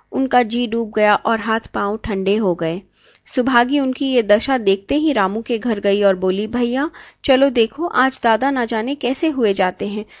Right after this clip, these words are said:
सात दिन से बुखार नहीं उतरा।" रामू ने चारपाई पर लेटे-लेटे कहा,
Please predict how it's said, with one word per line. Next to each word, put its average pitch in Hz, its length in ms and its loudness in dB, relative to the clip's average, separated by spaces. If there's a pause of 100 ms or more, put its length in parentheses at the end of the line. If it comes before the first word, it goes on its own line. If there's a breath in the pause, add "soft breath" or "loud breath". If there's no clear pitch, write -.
(120)
सात 277 420 4
दिन 302 120 2
से 302 140 -2
बुखार 220 400 -2
नहीं 196 280 -4
उतरा।" 190 360 -8 (480 soft breath)
रामू 202 240 4
ने 262 140 0
चारपाई 202 480 0
पर 220 180 -4
लेटे-लेटे 196 600 -2
कहा, 196 320 -4